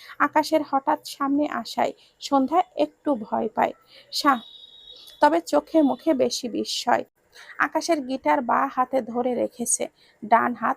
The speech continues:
প্যান্টের পকেটে গুজে সন্ধ্যার চোখে চোখ রেখে ঠান্ডা গলায় বলে, "লুকিয়ে গান শোনা বারণ। সন্ধ্যা মালতী আমাকে পেছন থেকে জড়িয়ে ধরেনি, এটাই তার কারণ।"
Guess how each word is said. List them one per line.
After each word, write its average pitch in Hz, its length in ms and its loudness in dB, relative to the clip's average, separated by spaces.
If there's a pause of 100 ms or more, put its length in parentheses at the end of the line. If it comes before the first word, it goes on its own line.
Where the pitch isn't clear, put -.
প্যান্টের 240 400 -2
পকেটে 226 360 -2
গুজে 214 420 0
সন্ধ্যার 262 460 0
চোখে - 360 -4
চোখ 233 240 -2 (120)
রেখে 220 320 -4 (380)
ঠান্ডা 349 360 2
গলায় 240 280 -2
বলে, - 220 -4 (360)
"লুকিয়ে 370 480 2
গান 294 260 2
শোনা 381 360 2
বারণ। 277 360 2 (120)
সন্ধ্যা 247 480 -4
মালতী 254 440 0 (100)
আমাকে 254 400 -2
পেছন 285 420 -2
থেকে 320 320 -2
জড়িয়ে 277 440 -2
ধরেনি, 330 500 2 (160)
এটাই 320 320 4
তার 240 260 0 (100)
কারণ।" 220 280 0